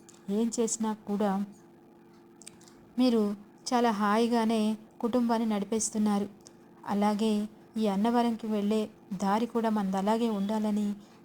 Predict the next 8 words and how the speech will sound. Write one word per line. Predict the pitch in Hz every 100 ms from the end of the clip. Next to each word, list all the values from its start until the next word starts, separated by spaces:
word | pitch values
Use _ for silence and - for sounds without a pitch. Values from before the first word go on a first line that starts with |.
| -
మనస్ఫూర్తిగా | 202 233 - 233 240 240 240 220 214 208 - -
కోరుకుంటున్నానురా | 233 220 220 220 202 208 196 196 196 - - - -
అని | 247 247
చెప్పేసి | 214 - 220 214 226 220 220 - - -
అక్కడి | 240 233 208
నుంచి | 208 214 240
లేచి | 208 202 226
వెళ్ళిపోతాడు. | 247 220 208 - 208 208 196